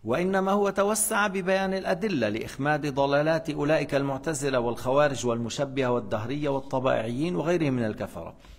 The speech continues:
Mais qu'est-ce qu'il a fait alors ? Lui, il a élargi les preuves et les arguments. Il a trop abordé le sujet en ayant plus d'arguments, plus de preuves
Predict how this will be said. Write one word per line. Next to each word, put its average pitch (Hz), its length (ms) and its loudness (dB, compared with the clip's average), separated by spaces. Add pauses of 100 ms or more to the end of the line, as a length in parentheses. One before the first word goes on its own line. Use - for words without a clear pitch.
(100)
Mais 110 100 -4
qu'est-ce 196 260 0
qu'il 220 140 -4
a 208 80 -2
fait - 160 -6
alors ? 180 320 -4 (380)
Lui, 139 260 -2
il 143 100 0
a 139 280 -2 (1120)
élargi 156 680 0
les 117 120 0
preuves 123 800 0
et 123 200 0
les 117 480 -2
arguments. 117 600 -2
Il 101 160 -8
a 107 140 -2
trop 135 840 0 (500)
abordé 117 720 -2
le 113 140 0
sujet 120 720 -4
en 117 180 -2
ayant 117 300 0
plus 139 320 -2
d'arguments, 113 640 -2
plus 139 280 -6
de 117 140 -2
preuves 117 580 0